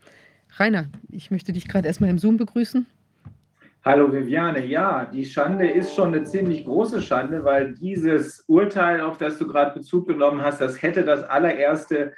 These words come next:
Speaker 2: in der deutschen Rechtsgeschichte und in der internationalen Rechtsgeschichte werden können, was international zur Kenntnis genommen wird.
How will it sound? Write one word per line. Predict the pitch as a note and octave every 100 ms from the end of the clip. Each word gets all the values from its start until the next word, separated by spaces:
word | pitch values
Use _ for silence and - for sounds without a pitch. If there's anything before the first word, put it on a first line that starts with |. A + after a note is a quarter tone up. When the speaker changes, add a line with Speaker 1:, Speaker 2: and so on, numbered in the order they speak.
| - _
Speaker 2:
in | - C#3+
der | C#3 C3
deutschen | C#3 D3+ D#3+ E3
Rechtsgeschichte | C3 D3+ D3+ - D3+ E3 D#3 D3
und | C#3
in | C3
der | C3+ B2+
internationalen | F3+ E3 C#3 B2+ C#3 B2+ B2 B2
Rechtsgeschichte | B2+ C3 - C3+ D3 C#3+ C#3 A2+
werden | B2 C3+ C#3+
können, | D3 C#3
was | C3 B2+ B2+
international | D#3+ D3+ C3+ C3 C3 C#3 B2+ B2 A#2+
zur | - C#3 B2+ A#2+ - - -
Kenntnis | - G#3 G3+ C#3
genommen | - A#2+ A2 G#2+ G#2+
wird. | G#2 B2 D#3